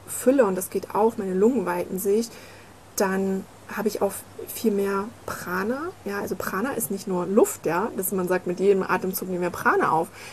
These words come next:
aber es ist sozusagen über die Luft, über das Vehikel können wir Prana aufnehmen, aber eben nicht nur hier oben oberflächlich, sondern wir wollen es, dass es auch in alle Zellen reingeht. Ja, und das ist eben Ojas, Tejas, Prana,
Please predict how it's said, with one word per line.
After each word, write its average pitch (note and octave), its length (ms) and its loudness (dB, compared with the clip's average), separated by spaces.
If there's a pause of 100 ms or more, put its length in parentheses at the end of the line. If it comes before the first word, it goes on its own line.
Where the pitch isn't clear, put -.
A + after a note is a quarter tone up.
(160)
aber G3 120 4
es A3 80 2
ist - 20 0
sozusagen G3+ 520 0
über G#3 180 2
die F#3+ 100 6
Luft, A#3 240 6
über G3+ 120 4
das G3 160 0
Vehikel A3+ 360 2
können G#3 220 -2
wir F#3+ 60 0
Prana F3+ 400 -4
aufnehmen, F#3 460 -4
aber - 180 -4
eben G3 160 -2
nicht G#3 160 -2
nur G#3+ 120 4
hier G3+ 180 6
oben B3 240 10
oberflächlich, A#3+ 680 4
sondern G3+ 420 -2 (420)
wir F#3 100 2
wollen G3+ 160 2
es, A3+ 100 2
dass G3+ 120 -6
es G3 160 -4
auch G3 160 -2
in G3+ 80 -6
alle E3 220 -6
Zellen - 360 -6
reingeht. - 480 -12 (140)
Ja, F3+ 200 -8
und F3+ 80 -6
das F3+ 140 -6
ist F#3+ 120 -6
eben F#3+ 180 -2 (680)
Ojas, A3 580 6
Tejas, G3+ 500 4
Prana, G3 680 -2